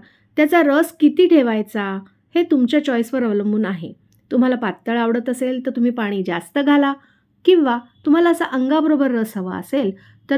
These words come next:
तुम्ही पाणी कमी घाला. पण एकदा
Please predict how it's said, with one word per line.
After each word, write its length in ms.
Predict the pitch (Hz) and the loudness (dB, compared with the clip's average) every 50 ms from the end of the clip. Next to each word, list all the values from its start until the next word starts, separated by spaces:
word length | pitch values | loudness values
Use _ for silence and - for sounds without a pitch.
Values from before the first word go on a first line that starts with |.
| 262 269 | 0 2
तुम्ही 180 | 233 233 277 | 2 2 2
पाणी 520 | 247 240 214 190 185 220 302 370 370 - - _ _ - | 0 -2 -4 -4 -2 0 0 -2 -2 -6 -14 _ _ -2
कमी 280 | 349 339 302 277 247 202 | 2 4 4 6 4 4
घाला. 280 | 190 196 170 160 - 175 - _ _ _ _ - - - _ _ _ _ _ | 0 -4 -6 -8 -10 -14 -18 _ _ _ _ -20 -20 -20 _ _ _ _ _
पण 260 | 269 262 247 226 226 240 - - _ _ - - | 0 2 2 2 0 -2 -4 -10 _ _ -6 0
एकदा 460 | 214 226 214 196 196 190 208 254 | 2 2 2 0 -2 -2 0 0